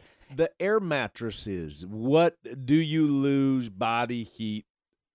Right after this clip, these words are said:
through your back? I'm a big one through the air mattresses. You got to, y-,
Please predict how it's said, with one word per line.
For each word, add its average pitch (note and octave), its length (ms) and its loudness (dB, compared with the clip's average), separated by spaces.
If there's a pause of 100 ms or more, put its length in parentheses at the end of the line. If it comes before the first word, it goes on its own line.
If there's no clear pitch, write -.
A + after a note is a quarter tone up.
(200)
through B2+ 180 -2
your A2+ 260 -4
back? F2 460 -6
I'm G#2 140 -6
a A2 60 -2
big A#2 240 -2
one A2 140 -2
through A2+ 180 -8
the A2+ 140 -4
air G#2+ 160 -4
mattresses. E2 800 -10
You B2 80 -6
got D3 300 -2
to, B2 260 -2
y-, B2 100 -10